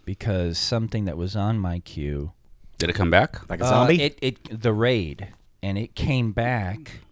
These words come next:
Speaker 1: but I di-, well, <clears throat> I don't know. I never look at my queue. It,
Speaker 3: <laughs>
Speaker 1: it popped
Speaker 3: That's
Speaker 1: up in my
Speaker 3: true.
Speaker 1: recommendations.
Speaker 3: Just don't.
Speaker 1: And
Speaker 2: But
Speaker 1: I
Speaker 2: it,
Speaker 1: was
Speaker 2: but
Speaker 1: like,
Speaker 2: it did,
Speaker 1: "Ooh."
Speaker 2: it did go off.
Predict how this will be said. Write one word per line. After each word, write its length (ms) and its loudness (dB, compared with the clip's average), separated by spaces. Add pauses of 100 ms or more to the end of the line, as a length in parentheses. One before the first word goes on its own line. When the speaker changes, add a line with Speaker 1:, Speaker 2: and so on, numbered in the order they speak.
(1200)
Speaker 1:
but 100 -2
I 100 -2
di-, 160 -8
well, 380 2
<clears throat> 60 -10
I 680 -2
don't 140 -6
know. 260 -6
I 100 -2
never 220 -4
look 180 -6
at 60 -6
my 100 -4
queue. 360 -8 (200)
It, 120 4 (240)
Speaker 3:
<laughs> 240 2
Speaker 1:
it 160 2
popped 320 6
Speaker 3:
That's 200 4
Speaker 1:
up 80 4
in 60 4
my 140 6
Speaker 3:
true. 80 2
Speaker 1:
recommendations. 800 0
Speaker 3:
Just 100 -8
don't. 360 2 (400)
Speaker 1:
And 100 0
Speaker 2:
But 80 6
Speaker 1:
I 20 6
Speaker 2:
it, 20 8
Speaker 1:
was 120 2
Speaker 2:
but 60 6
Speaker 1:
like, 100 8
Speaker 2:
it 80 8
did, 80 10
Speaker 1:
"Ooh." 160 10
Speaker 2:
it 80 2
did 160 6
go 140 10
off. 360 4